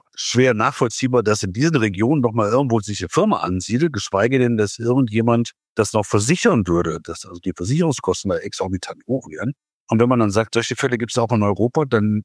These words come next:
ist man am Anfang, wird man ein bisschen komisch angeguckt, aber wenn man dann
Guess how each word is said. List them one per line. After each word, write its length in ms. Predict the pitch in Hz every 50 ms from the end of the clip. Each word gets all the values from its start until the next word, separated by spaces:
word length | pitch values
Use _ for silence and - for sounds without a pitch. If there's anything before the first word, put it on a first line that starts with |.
| _
ist 160 | - 127 - -
man 140 | 120 110
am 100 | 104 95
Anfang, 380 | 98 110 113 - 131 127 123 113 - -
wird 160 | 113 120 -
man 80 | 117 104
ein 40 | 98
bisschen 200 | 110 - - 104
komisch 320 | - - 127 117 110 - -
angeguckt, 480 | 131 165 170 123 - - 131 127 - -
aber 180 | 113 110 104
wenn 100 | 104 110
man 140 | 104 107 104
dann 220 | 101 107 104 110